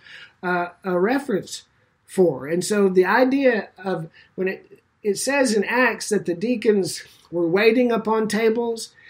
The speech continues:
you remember what Jesus did when he overturned the tables?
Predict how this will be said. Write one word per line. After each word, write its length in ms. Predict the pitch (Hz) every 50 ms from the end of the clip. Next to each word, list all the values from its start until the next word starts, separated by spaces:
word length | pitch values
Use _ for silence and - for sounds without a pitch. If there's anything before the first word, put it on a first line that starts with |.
| - _ 175
you 60 | 180
remember 480 | 196 214 226 226 233 233 233 226 220 220
what 240 | 208 220 220 175
Jesus 460 | 156 170 214 233 208 202 220 208 - -
did 500 | - 202 208 214 220 220 214 208 214 196
when 160 | 180 175 180
he 160 | 175 175 170
overturned 1000 | 170 175 202 208 208 208 220 220 220 196 - - 208 208 214 220 220 220 220 214
the 140 | 208 214
tables? 580 | 202 - 202 220 214 208 220 220 214 202 -